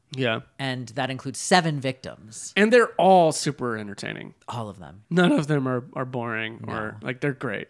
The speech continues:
Speaker 2: And
Speaker 1: It's
Speaker 2: they're
Speaker 1: all great.
Speaker 2: all so weird.
Speaker 1: <laughs> They're all so fucking weird. And they're all,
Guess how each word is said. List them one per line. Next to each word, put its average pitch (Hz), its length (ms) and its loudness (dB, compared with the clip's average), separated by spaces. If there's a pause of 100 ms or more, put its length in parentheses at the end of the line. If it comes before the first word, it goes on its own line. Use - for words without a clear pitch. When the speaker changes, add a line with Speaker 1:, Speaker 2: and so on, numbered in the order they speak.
(140)
Speaker 2:
And 156 80 -2
Speaker 1:
It's 143 80 -2
Speaker 2:
they're 165 80 6
Speaker 1:
all 143 100 4
great. 120 220 -2
Speaker 2:
all 156 160 0
so 135 320 -4
weird. 117 500 -10
Speaker 1:
<laughs> - 20 -10
They're 190 160 4
all 233 100 6
so - 300 2
fucking 226 520 2
weird. 196 280 6
And 440 120 6
they're 453 160 8
all, 440 60 6